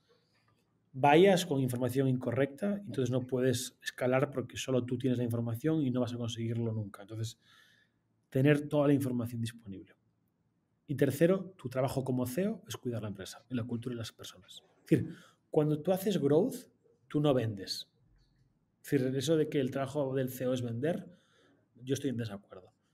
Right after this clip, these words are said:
Cuando creces y escalas a saco, tu trabajo es la empresa, las personas, la cultura. Yo nunca he dedicado más tiempo a,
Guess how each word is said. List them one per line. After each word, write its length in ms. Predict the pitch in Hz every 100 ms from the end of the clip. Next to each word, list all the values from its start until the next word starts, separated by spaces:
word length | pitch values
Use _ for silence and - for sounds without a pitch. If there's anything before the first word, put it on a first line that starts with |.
| _ _ -
Cuando 440 | 143 135 135 131
creces 500 | - 170 180 208 -
y 60 | 160
escalas 520 | 139 - 139 135 -
a 60 | 117
saco, 480 | - 123 - 247 240 - _ _ _ _ _
tu 120 | 131
trabajo 360 | 131 123 120 135
es 40 |
la 120 | 127
empresa, 380 | 107 - - - _ -
las 180 | 123 -
personas, 420 | 113 98 101 -
la 60 | _
cultura. 260 | _ -
Yo 140 | 135 165
nunca 180 | 175
he 40 | 175
dedicado 280 | 160 143 139
más 220 | 156 151
tiempo 440 | 131 127 113 127 117
a, 340 | 117 113